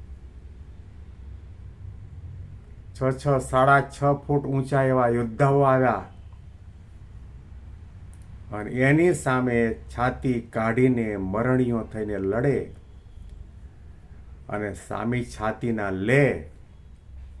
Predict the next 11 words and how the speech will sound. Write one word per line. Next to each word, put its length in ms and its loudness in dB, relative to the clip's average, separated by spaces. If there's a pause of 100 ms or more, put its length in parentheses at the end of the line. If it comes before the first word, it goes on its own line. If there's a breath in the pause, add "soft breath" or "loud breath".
(2750)
તો 120 -8
ભગવાન 680 -4
તો 220 -6
જાણે 400 -4
છે 360 -10
કે 160 -12
આની 340 -2
સામે 580 -4 (1600)
આ 120 -6
જીત્યો 520 0
છે, 440 0